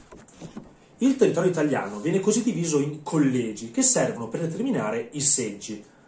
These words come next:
Un terzo dei seggi vengono assegnati nei cosiddetti collegi uninominali. Due terzi dei seggi vengono invece assegnati nei collegi plurinominali. Nei collegi uninominali, che solitamente sono più piccoli dei collegi plurinominali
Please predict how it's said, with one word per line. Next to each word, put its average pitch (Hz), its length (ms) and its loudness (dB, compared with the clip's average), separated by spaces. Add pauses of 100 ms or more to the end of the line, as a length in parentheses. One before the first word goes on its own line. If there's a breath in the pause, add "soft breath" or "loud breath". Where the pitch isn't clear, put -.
(460 soft breath)
Un 247 320 2
terzo 131 460 2
dei 120 180 -2
seggi 127 720 0
vengono 160 300 4
assegnati 139 500 0
nei 135 140 -4
cosiddetti 160 560 -2
collegi 131 640 0
uninominali. 127 800 -2 (400 loud breath)
Due 147 200 6
terzi 135 400 2
dei 190 160 4
seggi - 600 0
vengono 151 280 4
invece 135 240 -2
assegnati 156 500 0
nei 170 140 -4
collegi - 580 0 (100)
plurinominali. 120 840 -2 (480 loud breath)
Nei 269 220 2
collegi 143 540 2
uninominali, 123 800 -4
che 107 60 -14
solitamente 117 460 -4
sono 104 180 -8
più - 180 -14
piccoli 113 360 -4
dei 107 80 -8
collegi 107 340 -10 (220)
plurinominali 110 760 -4